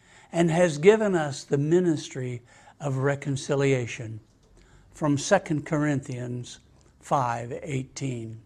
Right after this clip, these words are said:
Ministry of reconciliation. What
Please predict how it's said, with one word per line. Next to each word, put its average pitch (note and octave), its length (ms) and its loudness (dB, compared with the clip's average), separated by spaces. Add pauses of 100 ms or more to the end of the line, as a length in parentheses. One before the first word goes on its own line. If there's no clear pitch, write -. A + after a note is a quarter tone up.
(2500)
Ministry A#3+ 760 2 (840)
of F3 140 -4
reconciliation. G#3 1000 -2 (1160)
What D#4 480 -2